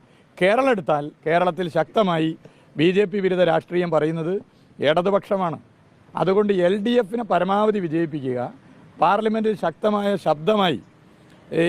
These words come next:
എൽ ഡി എഫിനെ മാറ്റുക. നിങ്ങൾ നോക്കൂ, അംഗങ്ങൾ കുറവാണ്, എന്നാൽ രാജ്യസഭയിലൊക്കെ പെർഫോമൻസ്. സഖാവ് എളമരം കരീം എത്ര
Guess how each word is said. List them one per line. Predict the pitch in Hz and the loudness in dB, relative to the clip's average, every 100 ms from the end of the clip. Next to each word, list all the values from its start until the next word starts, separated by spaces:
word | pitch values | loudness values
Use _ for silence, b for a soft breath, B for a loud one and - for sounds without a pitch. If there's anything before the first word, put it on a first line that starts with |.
| 180 | 2
എൽ | 190 185 | 0 0
ഡി | 208 | 0
എഫിനെ | 165 175 135 - _ - | -2 -8 -10 -16 _ -4
മാറ്റുക. | 160 175 185 156 - | -2 0 -2 -2 -4
നിങ്ങൾ | 156 233 | -2 0
നോക്കൂ, | 214 214 214 151 - _ - - 139 | 0 0 -2 -2 -6 _ -20 -8 -6
അംഗങ്ങൾ | 180 226 226 226 | -2 0 0 0
കുറവാണ്, | 202 202 180 165 | 0 0 0 -2
എന്നാൽ | 185 175 | 0 2
രാജ്യസഭയിലൊക്കെ | 190 202 190 214 214 202 185 | 2 -2 -2 -2 -2 -4 -6
പെർഫോമൻസ്. | 160 185 170 110 - - B B B - | -4 -4 -4 -6 -14 -20 B B B -2
സഖാവ് | 170 190 202 196 | 0 2 2 2
എളമരം | 202 214 208 | 2 0 -2
കരീം | 190 151 156 | -2 -2 -4
എത്ര | 185 | -2